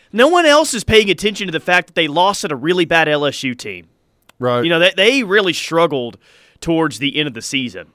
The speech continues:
Speaker 1: I, I, I don't know. It, it's just weird how certain coaches have certain narratives based on last season.
Speaker 2: Unless I'm missing it, they didn't even end in the top twenty-five, did they?
Speaker 1: Well, they didn't play their bowl game. They ended up losing four games. Yeah, that's probably right.
Speaker 2: I don't see them in the top twenty-five.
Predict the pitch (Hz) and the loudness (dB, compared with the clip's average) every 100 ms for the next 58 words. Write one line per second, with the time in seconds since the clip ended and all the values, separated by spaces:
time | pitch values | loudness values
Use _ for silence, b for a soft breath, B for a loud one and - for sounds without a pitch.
0 | - 151 160 180 175 160 117 92 139 185 | -8 -6 -4 -4 -4 -4 -6 -6 -6 -4
1 | 165 208 147 175 190 160 151 139 131 117 | -4 -6 -4 -2 0 2 2 4 2 -2
2 | b b b - 196 196 165 160 170 156 | b b b -2 0 0 -4 -2 0 -2
3 | 143 143 117 170 - 139 135 135 120 110 | -2 -4 -2 -6 -4 -4 -2 -2 -4 -8
4 | - 123 - 113 107 101 95 110 98 90 | -8 -8 -6 -8 -6 -10 -10 -16 -16 -20
5 | 82 165 160 220 233 262 180 170 214 180 | _ 0 2 2 2 0 2 2 2 0
6 | 165 131 175 190 240 214 190 170 175 160 | 0 0 0 2 2 0 2 2 2 0
7 | 131 160 151 - 170 120 143 156 95 95 | -2 -2 -2 -2 -4 -2 0 0 0 -8
8 | 117 143 175 - _ _ _ _ _ _ | -4 -4 -4 -10 _ _ _ _ _ _
9 | _ 113 135 170 208 - 214 196 175 123 | _ -10 -8 -2 -2 0 -2 0 -2 -6
10 | _ - 160 185 196 170 185 185 185 170 | _ -2 0 2 2 2 0 2 0 0
11 | 165 190 185 170 180 175 139 165 175 156 | 0 0 -2 -4 -2 -6 -8 -4 -4 -2
12 | 160 165 165 147 - 143 175 247 240 262 | 0 0 -4 -8 -14 -4 0 0 -2 -6
13 | - 208 254 151 123 165 214 _ _ _ | -8 -8 -6 -10 -6 -8 -8 _ _ _
14 | - 151 151 - 151 139 113 131 120 - | -8 -6 -6 -4 -2 -2 -4 -6 -6 -6
15 | 117 104 120 110 80 | -8 -6 -6 -6 -8